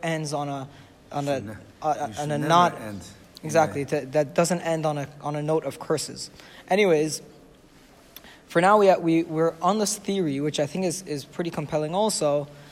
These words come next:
Speaker 1: that the book, as it begins to unwind and it's leaving the topic of Kedusha, it's trying to take us back to Har Sinai.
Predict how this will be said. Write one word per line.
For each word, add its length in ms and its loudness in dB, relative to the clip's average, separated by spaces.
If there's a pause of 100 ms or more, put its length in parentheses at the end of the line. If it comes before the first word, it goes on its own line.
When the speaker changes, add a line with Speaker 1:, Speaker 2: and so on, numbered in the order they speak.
(200)
Speaker 1:
that 220 0
the 80 2
book, 640 4
as 240 4
it 120 -6
begins 300 -2
to 140 -4
unwind 720 2 (180)
and 140 -4
it's 180 -10
leaving 540 -2
the 80 -2
topic 400 -2
of 120 -8
Kedusha, 680 4 (580)
it's 140 -6
trying 420 4
to 100 -4
take 360 -4
us 180 0
back 560 4 (240)
to 140 -2
Har 160 4
Sinai. 440 -6